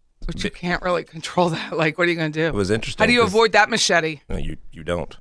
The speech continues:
Speaker 2: That's very concerning. But that
Speaker 1: So when the agent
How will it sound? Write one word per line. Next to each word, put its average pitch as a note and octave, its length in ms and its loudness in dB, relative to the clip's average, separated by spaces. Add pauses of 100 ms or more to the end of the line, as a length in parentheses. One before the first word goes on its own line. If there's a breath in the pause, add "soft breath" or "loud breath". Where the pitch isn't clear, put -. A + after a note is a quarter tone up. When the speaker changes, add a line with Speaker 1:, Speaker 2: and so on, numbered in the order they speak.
(340)
Speaker 2:
That's - 420 -10 (280)
very E2 300 -2 (220)
concerning. D#2 600 -2
But - 140 -8
that - 60 2
Speaker 1:
So A#3 120 6
when A3+ 160 2
the G#3 200 0
agent G#3 600 0